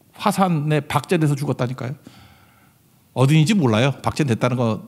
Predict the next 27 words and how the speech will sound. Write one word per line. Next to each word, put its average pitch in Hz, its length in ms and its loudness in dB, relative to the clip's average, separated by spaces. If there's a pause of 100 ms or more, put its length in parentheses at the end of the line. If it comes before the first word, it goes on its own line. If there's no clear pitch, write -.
(480)
발견 117 240 -2
안 160 100 0
됐어. 110 320 -6 (160)
어딘지 135 320 2
몰라. 113 380 -2 (560)
이때 180 200 -2
죽었어, 135 280 -6
이때. 110 320 -12 (1300)
우리 143 160 0
인생도 151 200 2
마찬가지입니다. 110 760 -4 (300)
기회가 117 280 -4
맨날 117 280 0
오는 110 180 -2
게 147 80 -6
아니에요. 107 480 -10 (800)
바울과 180 280 0
같이 180 440 0
보세요. 151 380 0
지금 156 280 -8
감옥에 165 340 2
갇혀 135 220 0
있으면서도, 147 420 -4
구류돼 170 360 2
있으면서도 156 480 -2
복음 139 300 -2
증거하잖아. 120 520 -4